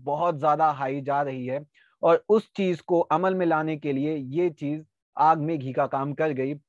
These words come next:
और अभी recently एक मीटिंग हुई जिसमें ये कहा गया कि अब दिल्ली यूनिवर्सिटी एंट्रेंस बेस पे एडमिशन लेगी। एंट्रेंस बेस मतलब दो हज़ार बाईस दो हज़ार तेईस में अब वो सीयूसीटी, that is Central University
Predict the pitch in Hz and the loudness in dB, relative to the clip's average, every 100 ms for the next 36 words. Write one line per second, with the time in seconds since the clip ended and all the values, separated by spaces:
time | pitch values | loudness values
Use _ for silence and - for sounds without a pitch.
0 | _ - 156 156 160 151 160 175 175 190 | _ -2 0 0 -2 -6 -6 -8 -4 -2
1 | 175 147 156 190 165 156 147 147 160 147 | -2 -2 -4 -4 -4 -4 -4 -8 -4 0
2 | 180 156 156 147 151 143 151 _ _ - | 0 2 2 2 2 0 -2 _ _ -4
3 | 170 143 127 175 208 196 170 185 170 151 | -4 -2 0 2 0 -2 -2 -4 -4 -8
4 | 147 151 - 170 185 180 190 196 185 139 | -8 -10 -4 -2 -2 -2 0 0 0 -4
5 | 143 170 160 - 151 139 139 143 131 120 | -2 0 -2 -2 -2 -2 -6 -6 -6 -6
6 | 139 147 151 160 151 156 151 165 160 151 | -4 -4 -2 -4 -2 -4 -4 -2 -2 0
7 | 156 151 143 156 147 160 156 147 151 143 | 2 2 2 0 2 2 2 -2 -4 0
8 | 151 147 - 180 185 156 156 156 _ _ | -2 -2 -4 -4 -4 -6 -10 -10 _ _
9 | _ - 175 165 156 175 156 _ 180 190 | _ 2 2 2 2 0 0 _ -6 -4
10 | 196 180 170 156 147 156 156 _ _ _ | -4 -4 -4 -4 -2 -4 -6 _ _ _
11 | _ _ _ _ _ - 131 156 147 160 | _ _ _ _ _ -4 0 0 0 -4
12 | 151 _ 170 175 175 190 196 180 170 165 | -4 _ -2 -2 0 2 4 2 -2 -2
13 | 170 160 156 160 | -2 -2 -6 -6